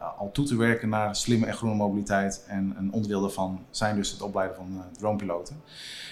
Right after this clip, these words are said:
Ehm, en wat ik ook leuk vind om nog heel even te vertellen is dat, eh, het voor, eh,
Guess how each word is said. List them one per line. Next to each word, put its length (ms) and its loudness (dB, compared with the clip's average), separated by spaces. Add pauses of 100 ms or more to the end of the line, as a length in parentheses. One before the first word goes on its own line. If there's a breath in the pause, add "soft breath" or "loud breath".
(120)
Ehm, 520 4 (100)
en 140 0
wat 100 6
ik 80 2
ook 140 2
leuk 200 8
vind 120 6
om 60 6
nog 200 -4
heel 220 4
even 180 2
te 80 -6
vertellen 380 4
is 100 2
dat, 400 0 (520 loud breath)
eh, 260 0
het 140 0
voor, 300 4
eh, 220 4